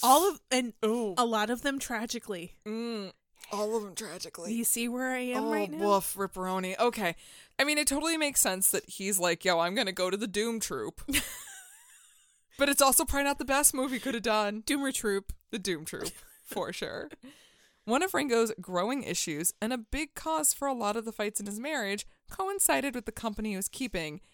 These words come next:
Speaker 2: and the drinks they were filling with each other. He was on a one-way road to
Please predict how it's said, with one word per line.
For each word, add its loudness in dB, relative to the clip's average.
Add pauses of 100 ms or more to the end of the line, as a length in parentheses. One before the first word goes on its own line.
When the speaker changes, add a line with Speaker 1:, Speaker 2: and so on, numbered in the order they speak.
(180)
Speaker 2:
and -2
the 0
drinks 0
they 2
were -2
filling 0
with -6
each -8
other. -6 (380)
He -4
was 2
on 6
a 6
one-way 4
road 0
to 0